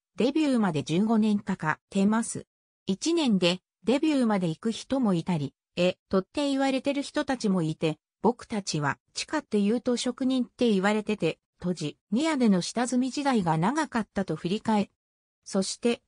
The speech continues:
ジュニアの歌番組でも呼んでもらえなかった。いっぱいいるのであぶれてしまう。だった年、仕事なくなったなってと当時を、そう。唯一の仕事が、先輩グループのライブの、バッ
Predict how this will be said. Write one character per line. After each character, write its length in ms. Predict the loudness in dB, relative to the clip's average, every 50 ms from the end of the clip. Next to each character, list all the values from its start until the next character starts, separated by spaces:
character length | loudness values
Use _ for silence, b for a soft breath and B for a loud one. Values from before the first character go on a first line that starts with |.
| _ _ _
ジ 120 | -2 0 2
ュ 20 |
ニ 200 | 2 2 2 2
ア 60 | 2
の 140 | 4 4 2
歌 200 | 2 0 -2 -2
番 220 | 0 0 -2 0 0
組 180 | 0 0 0
で 140 | 0 0 0
も 140 | 0 0 0
呼 180 | 0 2 2
ん 100 | 2 2
で 120 | 2 2 2
も 100 | 2 2
ら 160 | 2 0 0
え 180 | 0 -2 -4 -6 _ _
な 140 | -4 -2 0
か 100 | -2 -2
っ 80 | -4 -4 _
た。 160 | -10 -10 -10 -10 _ _ _ _ _ _ _ _
い 140 | -2 -2
っ 40 | -2 -4 _ _
ぱ 160 | -2 -2 0
い 140 | 0 -2 -2
い 20 |
る 140 | -2 -2 0
の 100 | 0 0
で 100 | 2 2
あ 100 | 2 2
ぶ 140 | 0 0 0
れ 140 | 0 0 -2
て 100 | -2 -4
し 160 | -4 -4 -4
ま 200 | -2 -2 -2 -4
う。 80 | -6 -8 _ _ _
だ 100 | -2 -2
っ 60 | -2
た 180 | -2 _ -6 -4
年、 400 | -2 -2 -4 -2 -4 -4 -6 -6 _ _ _ _
仕 140 | -6 -4 -2
事 260 | 0 0 0 0 -2
な 140 | -2 -2 -2
く 100 | 0 2
な 120 | 2 2 0
っ 40 | -2
た 140 | -2 -2 0
な 120 | 0 -2
っ 60 | -4
て 200 | -4 -4 -4 -2
と 160 | -2 -2 -4
当 240 | -2 -2 -2 -2 0
時 160 | 0 0 0
を、 140 | -2 -2 -4 _ _ _
そ 400 | -8 -4 -2 0 0 0 -2 -6 _ _ _ _ _ _ _ _
う。 40 | 0
唯 320 | 0 2 2 2 0 0
一 220 | -2 -4 -4 -2 -2
の 100 | 0 -2
仕 140 | -2 -2
事 260 | -2 -2 0 0 0 0
が、 180 | 0 0 -2 -4 _ _ _ _
先 300 | -6 -4 -2 -2 -2 -2
輩 260 | -2 -2 -2 -2 0
グ 140 | 0 0 0
ル 140 | 2 0 0
ー 20 |
プ 120 | 0 0 0
の 140 | 2 2
ラ 140 | 2 2 2
イ 80 | 0 0
ブ 120 | 0 0
の、 200 | 0 0 0 -2 -6 _ _ _
バ 180 | 0 0 0
ッ 20 | 0